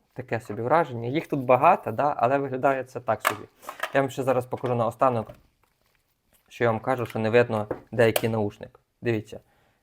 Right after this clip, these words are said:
бачите? Ось тут, ось тут пише, який це наушник.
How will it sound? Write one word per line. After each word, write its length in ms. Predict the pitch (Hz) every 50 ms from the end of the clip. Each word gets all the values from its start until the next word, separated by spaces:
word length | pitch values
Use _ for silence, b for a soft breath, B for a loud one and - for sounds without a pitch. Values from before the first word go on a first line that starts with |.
| _ -
бачите? 420 | - 123 156 - - - 107 110 - _ _ _ _ _ _ _ _ _ _ _ _ _ _ _ _ _ _ _ _ _ _ _ _ _ _ _ _ _ _ _ _
Ось 340 | - 127 131 120 123 - -
тут, 480 | - - 147 160 190 220 220 220 - - _ _ _ _ _ _ _
ось 300 | - 127 123 123 - -
тут 440 | - - 147 135 120 107 - - _ _ _ _ _ _ _ _ _ _ _ _ _ _ _ _ _ _ _ _ _ _ _ _ _ _ _ _
пише, 500 | - 127 131 151 - - - 101 - - - _ _ _ _ _ _ _ _ _ _
який 320 | - 113 - - 131 127 127
це 280 | 127 - - - - - _ _
наушник. 640 | 127 120 113 113 113 107 - - - - - _